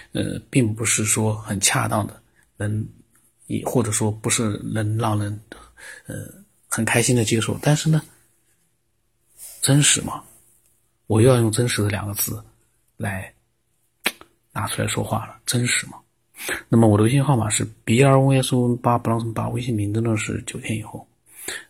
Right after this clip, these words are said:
那么今天就到这里吧，欢迎更多的啊，能够理性的分享自己的各种各样的想法。然后呢，分享之后，我在想，还得要做一个心理准备，就是我可能在录的时候呢，会讲很多，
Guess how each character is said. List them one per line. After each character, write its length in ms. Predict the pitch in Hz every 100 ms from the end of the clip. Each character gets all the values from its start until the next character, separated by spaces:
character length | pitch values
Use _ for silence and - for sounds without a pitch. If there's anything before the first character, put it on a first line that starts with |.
| _
那 80 |
么 80 | 110
今 140 | 110 117
天 100 | 135
就 60 | 139
到 120 | 113
这 80 | 104
里 80 |
吧， 140 | 98 87
欢 220 | - 120
迎 80 | 117
更 160 | 120
多 160 | 113 117
的 100 | 117 110
啊， 200 | 113 - - _ - _ _
能 160 | - 104
够 420 | 107 104 101 107 - 104 101 - - - - _ _ _ - - -
理 120 | 107
性 140 | 107
的 80 | 104
分 160 | 101 104
享 180 | 101 107
自 100 | -
己 100 | -
的 80 |
各 140 | 107 -
种 80 | -
各 80 | 107
样 100 | 104
的 60 |
想 180 | - -
法。 220 | - - - _ _ _ - _ _
然 120 | - 110
后 80 |
呢， 100 | 117
分 160 | 113 127
享 180 | 117 104
之 120 | -
后， 220 | - 113
我 340 | 107 110 107 113
在 120 | 113
想， 400 | - 104 95 - -
还 160 | - 110
得 100 | 110
要 180 | 107 104
做 180 | - 110
一 60 |
个 60 | 104
心 120 | 120
理 100 | 113
准 160 | 110 -
备， 120 | 117
就 80 | 104
是 200 | 107 107
我 460 | 107 101 101 104 107 - - - -
可 160 | - 104
能 140 | 107
在 100 | 110
录 160 | 127 127
的 80 |
时 140 | - 107
候 160 | 113
呢， 100 | 104
会 320 | 101 - 107 107
讲 200 | - 107
很 160 | 107 107
多， 320 | 107 107 104